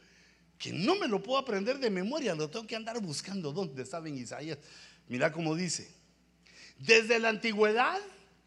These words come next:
no habían escuchado ni dado oídos".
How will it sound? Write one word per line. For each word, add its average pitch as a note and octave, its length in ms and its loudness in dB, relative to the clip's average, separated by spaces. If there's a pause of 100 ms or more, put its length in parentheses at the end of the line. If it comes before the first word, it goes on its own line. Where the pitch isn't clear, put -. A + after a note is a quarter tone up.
(1000)
no B3 280 6
habían E4 380 4
escuchado B3 640 -2 (920)
ni F#3 200 -6
dado A3 260 0
oídos". G#3+ 600 -6